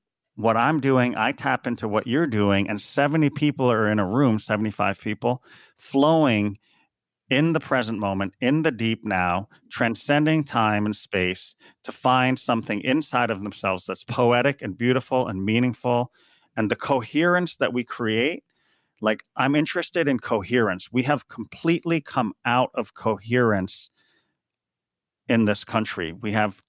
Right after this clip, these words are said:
so many news channels and so many opinions and so many different ideas in our head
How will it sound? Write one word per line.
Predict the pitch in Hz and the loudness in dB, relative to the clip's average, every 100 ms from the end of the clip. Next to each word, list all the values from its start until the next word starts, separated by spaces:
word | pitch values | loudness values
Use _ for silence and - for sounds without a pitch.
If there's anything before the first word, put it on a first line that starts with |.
| _ | _
so | - - - 147 | -12 -4 2 4
many | 139 135 127 | 4 4 2
news | 113 117 117 | 2 0 -2
channels | - 113 101 90 90 | -6 -4 -2 -2 -6
and | 101 | -10
so | - - 120 | -12 -2 2
many | 117 117 113 | 4 4 2
opinions | 101 - 110 98 85 - | -2 -4 -2 -2 -4 -8
and | - | -8
so | - 110 | -2 0
many | 113 107 | 2 0
different | 90 101 104 - | -2 -4 -4 -4
ideas | 101 90 101 95 98 | -6 -2 0 0 -2
in | |
our | 87 92 | -4 -2
head | 135 117 | 0 -2